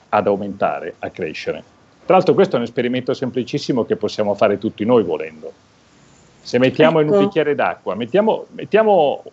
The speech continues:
Speaker 1: un po' d'acqua in un bicchiere e poi gli mettiamo dentro un cubetto di ghiaccio.
Speaker 2: Mm.
Speaker 1: Segniamo su questo bicchiere il livello dell'acqua quando c'è dentro il cubetto di ghiaccio.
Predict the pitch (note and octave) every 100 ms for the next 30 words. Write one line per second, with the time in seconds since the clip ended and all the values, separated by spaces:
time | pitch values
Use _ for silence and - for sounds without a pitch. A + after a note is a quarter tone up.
0 | - C3+ C#3 C3+ C#3 - B2 A2+ A2+ -
1 | E2 D#2+ E2+ _ _ _ _ _ - _
2 | _ _ _ _ _ C3+ - F#3+ G3 D#3
3 | B2+ D#3 C#3+ C#3+ D3 D#3 C3 B2 A#2+ A#2
4 | A2+ G#2+ G2+ D#2+ - G#2+ G2 - _ _
5 | _ _ - G3 G3 G#3 A4+ - D3 C#3+
6 | D#3+ F#3 G3 - D3 D3 C#3 C3+ B2 -
7 | D3 D#3+ E3+ C#3 C3+ B2 C3+ C#3+ B2 A#2
8 | C3 - E3 C#3+ C3 B2+ B2+ B2+ B2 A#2
9 | A2+ A2+ A2+ A2+ G#2 G#2+ G2+ F#2+ F2+ D2+
10 | - F#2 F2+